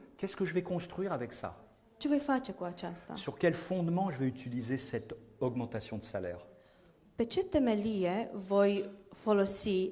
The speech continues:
Speaker 2: această mărire de salariu?
Speaker 1: Et là, chacun fait ce qu'il veut, mais c'est peut-être bien de demander à Dieu aussi.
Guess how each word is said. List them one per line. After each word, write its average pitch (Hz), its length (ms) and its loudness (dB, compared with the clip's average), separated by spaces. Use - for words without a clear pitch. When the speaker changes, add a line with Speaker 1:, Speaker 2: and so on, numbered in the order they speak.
Speaker 2:
această 185 640 -6
mărire 185 300 0
de 170 100 -2
salariu? 180 600 -4
Speaker 1:
Et 113 120 -2
là, 147 140 6
chacun 131 220 0
fait 127 200 -2
ce - 80 -10
qu'il 123 180 -6
veut, 190 200 0
mais 151 200 0
c'est - 220 -2
peut-être 123 200 -2
bien 170 220 -4
de 143 100 -2
demander 127 300 2
à 135 120 4
Dieu 226 240 -2
aussi. - 360 -8